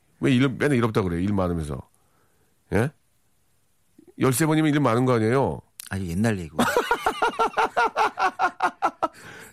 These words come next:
Speaker 1: 예, 예. 아, 그렇군요. 아,
Speaker 2: 예.
Speaker 1: 케이비에스도 하시고, 엠본부도 하시고.
Speaker 2: 네,
Speaker 1: 예.
Speaker 2: 네,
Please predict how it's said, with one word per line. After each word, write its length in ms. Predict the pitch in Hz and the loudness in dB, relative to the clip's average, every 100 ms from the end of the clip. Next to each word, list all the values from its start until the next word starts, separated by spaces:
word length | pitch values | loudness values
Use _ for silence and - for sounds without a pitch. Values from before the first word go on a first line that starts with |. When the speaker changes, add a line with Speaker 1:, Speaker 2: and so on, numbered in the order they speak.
| - | 0
Speaker 1:
예, 40 | 135 120 113 | 2 2 2
예. 160 | 117 113 | 2 2
아, 300 | 95 104 101 | 2 2 2
그렇군요. 600 | 101 123 120 98 90 139 277 - - - | 2 0 0 0 2 2 -2 -6 -14 -2
아, 60 | 123 | 0
Speaker 2:
예. 60 | |
Speaker 1:
케이비에스도 840 | 135 214 220 208 202 160 202 185 196 | 2 2 2 2 2 2 0 2 2
하시고, 260 | 180 190 170 | 2 2 2
엠본부도 420 | 165 185 175 165 | 2 2 2 2
하시고. 540 | 156 139 113 95 151 | 2 2 2 2 2
Speaker 2:
네, 60 | 117 | 2
Speaker 1:
예. 20 | |
Speaker 2:
네, 240 | 110 117 | 2 2